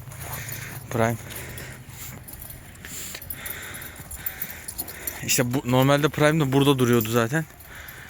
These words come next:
Bu kavakları şöyle boydan boya kesince ta buraya kadar düşüyor bunlar. Aşağı yukarı dört buçuk, beş katlı şu binalardan yüksekti kestiklerimiz. Daha kesilecekler var yukarıda köşede. Öyle olunca Prime'ı şu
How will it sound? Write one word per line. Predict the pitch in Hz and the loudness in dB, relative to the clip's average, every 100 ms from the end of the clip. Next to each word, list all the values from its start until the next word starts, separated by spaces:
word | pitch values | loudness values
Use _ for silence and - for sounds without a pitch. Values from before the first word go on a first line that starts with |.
| - - | -8 -4
Bu | - | 4
kavakları | 127 127 123 135 135 131 - - | 8 8 8 6 8 4 0 -2
şöyle | - 120 120 | 4 6 8
boydan | 120 123 131 131 | 8 8 8 6
boya | 127 127 127 - - - - - - - | 6 4 2 -8 -20 -18 -18 -18 -18 -2
kesince | - 123 139 156 117 | 2 4 6 6 6
ta | 131 127 | 4 6
buraya | 135 127 | 6 6
kadar | 123 147 135 | 6 4 4
düşüyor | 123 135 120 | 2 4 4
bunlar. | 113 117 113 - - - - - - - - - - - - - - - - - | 6 4 2 -2 -10 -20 -20 -18 -18 -18 -18 -18 -16 -14 -14 -12 -14 -14 -8 -2
Aşağı | 107 123 117 | 2 6 4
yukarı | 120 120 117 110 - - - - - - - | 4 2 2 -2 -12 -18 -16 -16 -16 -18 2
dört | 123 123 - | 4 4 4
buçuk, | - 131 | 0 4
beş | 131 - | 4 4
katlı | 127 - 113 | 2 2 0
şu | - 117 | 0 2
binalardan | 123 127 127 123 139 | 6 6 6 6 6
yüksekti | 143 123 139 123 - | 4 4 2 2 0
kestiklerimiz. | - 113 - 131 139 139 | 0 0 2 2 2 4
Daha | 123 127 | 4 4
kesilecekler | - 120 120 120 117 135 127 | 4 2 4 2 2 2 4
var | 127 | 4
yukarıda | 120 - 110 110 | 2 2 2 2
köşede. | 113 104 123 147 - - - - - - - | 0 0 0 -2 -4 -12 -14 -14 -14 -12 0
Öyle | 113 | 4
olunca | 131 143 120 | 6 6 4
Prime'ı | 127 123 123 | 4 2 2
şu | - 127 | 0 -2